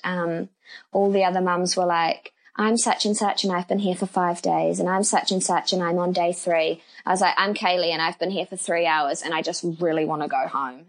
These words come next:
And they were all like, "What the heck?" And <laughs> at that point I was like, "I cannot stay here for five days."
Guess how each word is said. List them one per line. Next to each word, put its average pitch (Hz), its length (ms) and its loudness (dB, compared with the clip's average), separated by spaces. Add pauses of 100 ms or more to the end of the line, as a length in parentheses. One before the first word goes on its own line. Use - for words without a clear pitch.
And 190 120 -2
they 190 140 0
were 208 120 2
all 190 80 2
like, 170 220 0
"What 311 220 0
the 165 80 4
heck?" - 360 0
And 208 180 0
<laughs> - 20 -20
at 220 520 0
that 240 180 2
point 208 180 -2
I 196 60 0
was 202 100 -2
like, 185 160 -2
"I 208 80 0
cannot 190 420 -6
stay 180 260 -4
here 185 120 -6
for 185 100 -20 (100)
five 175 340 0
days." 175 440 0